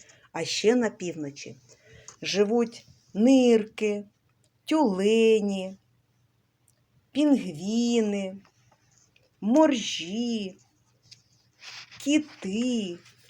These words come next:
касатки. Вони теж усі не бояться морозів.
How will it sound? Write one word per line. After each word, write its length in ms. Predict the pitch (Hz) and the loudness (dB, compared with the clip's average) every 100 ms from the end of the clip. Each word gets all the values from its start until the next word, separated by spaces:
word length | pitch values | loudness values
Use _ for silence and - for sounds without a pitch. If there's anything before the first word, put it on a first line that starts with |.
| _ _ _ - | _ _ _ -2
касатки. 1200 | 285 277 - - 180 202 233 208 - - 165 160 - 127 | 0 0 -4 -4 2 4 4 2 -4 -12 -10 -10 -14 -4
Вони 320 | 185 180 170 | -2 -2 -6
теж 580 | - 208 277 302 - - | -4 0 2 0 -6 -12
усі 680 | 180 151 - 190 220 285 311 _ _ _ - | -14 -14 -14 -8 -4 -4 -4 _ _ _ -14
не 160 | 180 175 | -8 -6
бояться 920 | 165 165 165 185 220 - - 214 214 - - - - - | -4 -4 -2 -2 -4 -6 -6 -6 -6 -16 -20 -16 -14 -10
морозів. 880 | 190 196 190 170 165 147 147 143 | -2 0 0 -2 -4 -6 -8 -12